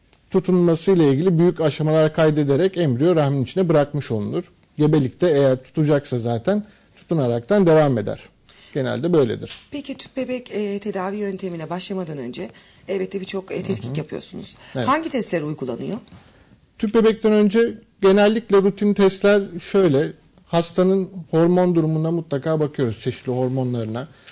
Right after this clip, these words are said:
Speaker 1: Çeşitli <clears throat> kan tahlilleri var, işte basit kan sayımından tutun kan grubuna,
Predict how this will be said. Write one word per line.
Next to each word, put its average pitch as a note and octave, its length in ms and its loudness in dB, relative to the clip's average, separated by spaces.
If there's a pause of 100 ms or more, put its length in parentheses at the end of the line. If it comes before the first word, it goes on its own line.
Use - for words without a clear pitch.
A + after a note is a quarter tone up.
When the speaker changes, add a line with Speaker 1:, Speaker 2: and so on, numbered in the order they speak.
(160)
Speaker 1:
Çeşitli F#3+ 640 2 (120)
<clears throat> - 120 -20
kan F3+ 240 0
tahlilleri E3+ 580 0
var, B2 120 0
işte C#3 340 -4 (440)
basit D3 360 -6
kan D3+ 200 -2
sayımından D3 560 -2
tutun D3+ 260 -8
kan C#3 320 -4
grubuna, D3 480 -2